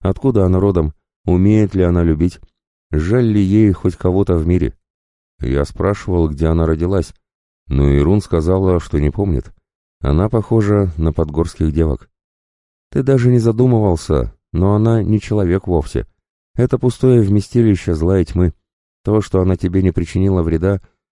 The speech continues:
вовсе не значит, что ей ведомо добро. Ты знаешь, откуда повелись холодные ведьмы? С чего бы? Я вообще всегда думал, что это байка, чтоб дети не бегали в лес и мамок слушались.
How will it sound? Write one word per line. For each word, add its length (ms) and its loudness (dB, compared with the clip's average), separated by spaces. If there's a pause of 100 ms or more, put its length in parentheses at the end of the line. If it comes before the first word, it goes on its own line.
вовсе 400 -2
не 100 2
значит, 400 -2
что 180 -6
ей 180 2
ведомо 360 0
добро. 340 -2 (680)
Ты 120 0
знаешь, 400 -2
откуда 320 -2
повелись 460 0
холодные 520 0
ведьмы? 360 -4 (640)
С 80 -20
чего 340 -4
бы? 180 -6 (420)
Я 200 -2
вообще 300 -4
всегда 320 -2
думал, 340 0
что 220 -4
это 180 -4
байка, 480 -2 (200)
чтоб 280 -4
дети 220 0
не 120 2
бегали 360 0
в 100 -2
лес 300 -4 (120)
и 80 -2
мамок 380 -2
слушались. 520 -8